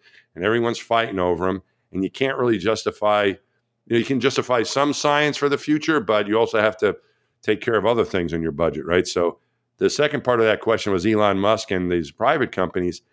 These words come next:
That's where I think the hope is right now. I mean, nasa's still doing stuff, and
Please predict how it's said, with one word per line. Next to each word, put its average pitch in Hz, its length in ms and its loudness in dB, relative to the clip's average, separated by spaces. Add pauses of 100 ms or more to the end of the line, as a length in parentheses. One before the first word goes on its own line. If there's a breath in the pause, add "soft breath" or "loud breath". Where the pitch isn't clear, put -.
(420)
That's 156 260 0
where 139 80 2
I 123 60 4
think 113 260 -2
the 95 80 0
hope 113 320 0
is 87 160 0
right 87 260 0
now. 85 140 -6
I 80 60 -6
mean, 95 160 -2
nasa's 139 380 -2
still 143 180 0
doing 135 280 0
stuff, 139 380 -2
and 98 240 -4